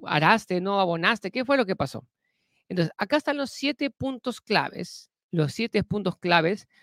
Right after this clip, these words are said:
respecto a la ley de sembrar y cosechar. Los siete puntos claves de la parte de la filosofía que puede cambiar la dirección de tu vida. Ley número uno.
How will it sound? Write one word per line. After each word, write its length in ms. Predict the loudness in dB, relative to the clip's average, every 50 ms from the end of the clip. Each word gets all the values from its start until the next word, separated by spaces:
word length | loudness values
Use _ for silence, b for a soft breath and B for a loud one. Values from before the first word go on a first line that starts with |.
| b b _ -6
respecto 720 | -4 -2 -2 0 0 0 0 0 -2 -4 -6 -6 -6 -8 _ -4
a 100 | -2 -2
la 140 | 0 0
ley 380 | 0 0 0 0 0 0 -2 -8 _ _ _ _ _ _
de 120 | -8 -8 -6
sembrar 520 | -4 -4 -4 -2 0 0 2 0 0 -2 _
y 100 | -14 -6
cosechar. 520 | -4 -4 -2 -2 -4 -8 -8 -10 -12 -12 _ _ _ _ b b b b b b
Los 140 | -4 -2 0
siete 180 | 2 2 2
puntos 240 | 2 2 0 0 0
claves 420 | 0 -2 -4 -4 -6 -12 -20 -20 _ _ _ _ _ _ _ _ _ _ _ _ _ _ _ _ _ _ _ _ _
de 100 | 0 2
la 140 | 2 4 4
parte 200 | 2 2 2 2
de 40 | 0
la 100 | 0 0
filosofía 640 | 0 -2 -4 -4 -6 -6 -4 -2 0 0 0 -2 b b b b b b
que 120 | _ -10 0
puede 240 | 2 2 2 4 2
cambiar 480 | 0 -2 -2 0 2 4 4 6 6
la 80 | 4 4
dirección 260 | 2 2 0 0 -2
de 40 | -2
tu 80 | -2
vida. 180 | -4 -6 -6 -10 _ _ _ -8
Ley 480 | -4 -2 2 4 4 4 4 2 0 -6 _ _ _ _ _ _ _
número 520 | -10 -6 -4 -2 -2 0 0 2 4 4 4
uno. 240 | 4 4 0 -4